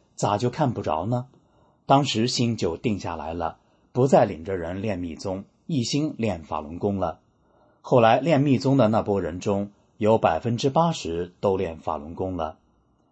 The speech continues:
有一天，我到练气功的一个朋友家去问个事儿，正上楼，迎面下来几个人，最前边的那人高高的、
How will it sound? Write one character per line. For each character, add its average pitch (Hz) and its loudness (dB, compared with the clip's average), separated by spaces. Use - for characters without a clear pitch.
有 113 4
一 120 6
天， 120 4
我 92 0
到 104 6
练 107 -2
气 113 -6
功 120 -2
的 107 2
一 90 -4
个 92 -2
朋 92 -10
友 82 -4
家 104 0
去 92 -10
问 87 -6
个 78 -10
事 - -6
儿， 95 -2
正 147 0
上 131 2
楼， 87 0
迎 120 4
面 160 6
下 120 4
来 95 0
几 78 -10
个 80 -6
人， 82 -8
最 139 6
前 131 2
边 156 6
的 101 4
那 95 -2
人 82 -8
高 139 2
高 143 6
的、 76 -4